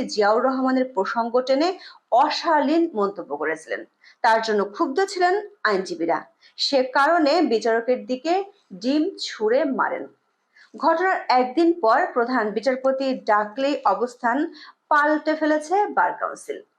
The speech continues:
বৈঠক শেষে সুপ্রিম কোর্ট বার সভাপতি ব্যারিস্টার মাহবুবউদ্দিন খোকন সাংবাদিকদের বলেছেন, বৈঠকে প্রধান বিচারপতি তার কঠোর মনোভাবের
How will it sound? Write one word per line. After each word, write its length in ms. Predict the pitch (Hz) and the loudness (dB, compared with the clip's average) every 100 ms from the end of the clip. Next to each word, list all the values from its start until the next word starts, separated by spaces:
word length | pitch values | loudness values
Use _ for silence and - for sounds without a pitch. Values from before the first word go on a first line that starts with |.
| _ _ - 226 | _ _ -12 0
বৈঠক 340 | 277 - 339 | 2 2 -4
শেষে 360 | 339 330 370 415 | -2 -2 0 -2
সুপ্রিম 420 | - 269 262 262 | -2 -8 -2 -2
কোর্ট 180 | 262 240 190 | 0 -2 0
বার 180 | 190 | -2
সভাপতি 500 | 202 254 247 262 269 | 0 -2 0 -2 -2
ব্যারিস্টার 380 | 214 196 208 226 226 - - | -2 -2 0 -2 -2 -16 -8
মাহবুবউদ্দিন 600 | 202 214 247 233 254 262 | -2 0 0 -2 -2 -2
খোকন 420 | - 285 - 277 403 | 0 -2 2 2 2
সাংবাদিকদের 640 | - 208 196 196 202 208 202 | 0 -2 0 -2 0 -2 0
বলেছেন, 600 | 269 302 - 302 381 - - - - 185 | 0 0 0 0 0 -4 -20 -20 -10 0
বৈঠকে 800 | 233 254 - 294 302 311 359 - | 2 2 0 -4 0 0 -2 -2
প্রধান 420 | 226 247 254 226 | 0 0 0 -2
বিচারপতি 600 | 196 269 262 277 277 302 | 0 0 0 0 0 -2
তার 200 | - 190 185 _ 277 | 0 -2 -2 _ 2
কঠোর 680 | 277 302 - - 320 330 302 | 4 2 -2 -2 0 2 2
মনোভাবের 680 | 220 214 202 214 240 277 | 2 0 -2 0 2 2